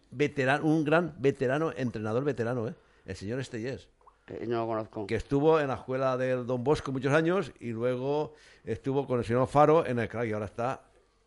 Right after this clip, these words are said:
Speaker 1: colaborando con la escuela del Ciudad de Valencia. O sea, que
Speaker 2: Pues,
Speaker 1: enhorabuena, que
Speaker 2: pues muy bien
Speaker 1: así se hacen las
Speaker 2: también,
Speaker 1: cosas.
Speaker 2: claro que sí. Claro que sí.
Speaker 1: Bueno, yo quisiera hacer una aclaración sobre las invitaciones que hemos mandado, o sea, que ha mandado el secretario del Atlético Giria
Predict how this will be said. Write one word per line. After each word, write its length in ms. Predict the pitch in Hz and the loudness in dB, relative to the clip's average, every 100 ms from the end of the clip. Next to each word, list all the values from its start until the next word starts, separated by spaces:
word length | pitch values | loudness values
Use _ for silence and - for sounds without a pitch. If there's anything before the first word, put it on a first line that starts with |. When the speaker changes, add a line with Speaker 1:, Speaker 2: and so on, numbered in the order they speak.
| _ | _
Speaker 1:
colaborando 560 | 110 107 107 117 135 | -10 -6 -4 -4 -6
con 120 | 117 107 | -8 -10
la 60 | |
escuela 300 | 90 113 123 | -8 -6 -4
del 280 | 117 113 90 | -4 -6 -8
Ciudad 160 | - 101 | -8 -6
de 60 | |
Valencia. 340 | 98 113 104 85 | -4 -6 -6 -10
O 60 | |
sea, 240 | 85 95 82 | -8 -10 -8
que 100 | 87 | -6
Speaker 2:
Pues, 100 | 113 | -4
Speaker 1:
enhorabuena, 440 | 101 107 117 127 - | -2 -2 -2 -4 -6
que 240 | 98 98 92 | -8 -6 -4
Speaker 2:
pues 180 | 110 | -4
muy 160 | 110 107 | -4 -4
bien 120 | 104 | -4
Speaker 1:
así 80 | - | -2
se 60 | 110 | -2
hacen 100 | 101 | -2
las 80 | |
Speaker 2:
también, 180 | 98 120 | -4 -4
Speaker 1:
cosas. 100 | 87 | -4
Speaker 2:
claro 220 | 90 107 | -2 -2
que 80 | 107 | -4
sí. 260 | - 104 175 _ _ _ _ _ - - | -8 -8 -10 _ _ _ _ _ -18 -4
Claro 200 | 101 110 | -2 -2
que 80 | |
sí. 240 | 101 107 - _ _ - | -6 -8 -10 _ _ 8
Speaker 1:
Bueno, 180 | 247 | 10
yo 140 | 254 254 | 12 12
quisiera 260 | 254 254 | 10 6
hacer 200 | 240 233 | 10 10
una 160 | 220 214 | 10 8
aclaración 680 | 196 202 180 - 202 214 185 | 6 6 6 6 4 4 0
sobre 440 | - 165 151 151 | 2 2 4 4
las 360 | 143 - 143 139 | 2 -2 -2 0
invitaciones 520 | 143 139 139 180 175 | 2 4 4 4 4
que 60 | |
hemos 400 | 165 165 131 127 | 4 4 4 0
mandado, 480 | 87 127 135 151 156 | -6 -2 2 4 4
o 60 | 147 | 4
sea, 180 | 123 110 | 2 2
que 60 | |
ha 40 | 120 | 2
mandado 680 | 131 131 135 135 131 131 - | 4 4 6 6 4 2 0
el 140 | 123 | -2
secretario 400 | 123 120 123 127 | -2 -4 -2 0
del 80 | 110 | 0
Atlético 320 | 107 117 123 | 0 -2 -4
Giria 400 | 123 139 104 85 | -2 0 -2 -4